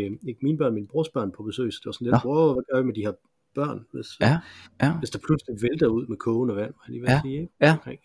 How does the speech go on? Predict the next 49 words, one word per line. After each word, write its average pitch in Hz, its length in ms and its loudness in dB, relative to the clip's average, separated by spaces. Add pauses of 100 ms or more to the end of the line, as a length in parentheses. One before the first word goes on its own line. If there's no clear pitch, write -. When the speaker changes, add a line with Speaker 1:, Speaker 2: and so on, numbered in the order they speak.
(140)
Speaker 1:
øh, 113 60 -10 (600)
hvordan 117 140 -4
skal - 120 -14
vi 117 60 -12
så 110 80 -14
gøre 117 140 -4
det? 113 100 -6 (180)
Øh, 120 280 0
og - 60 -4 (180)
de, 135 200 4
det 135 140 -2
lykkedes 156 240 2
dem 135 120 -4
så, 131 160 0
det 117 120 2
var 104 60 2
sådan 104 180 -6
sent 104 440 -4
om 92 100 -6
eftermiddagen, 95 520 -8
tror 110 200 -8
jeg, 101 160 -8
vist 107 180 -14
nok. 113 120 -10 (280)
Øh, 113 240 0
Speaker 2:
Mhm. 110 440 -4
Speaker 1:
så - 160 -20
det 120 120 -2
lyk-, 135 200 2
men 135 100 0
det 127 80 -2
lykkedes 151 220 0
dem 123 120 -2
at, 107 60 -4 (200)
at 117 140 -6
få 120 60 -14
fat 127 260 -2
i 110 140 -4
nogen 104 300 -4
fra, 98 260 -10 (640)
fra - 80 -8
varmeværket, 117 440 -2
og - 120 -10
det 160 100 4
var 175 60 2
simpelthen, 165 400 -2
fordi 185 160 0
der 147 80 2
blev 123 140 -2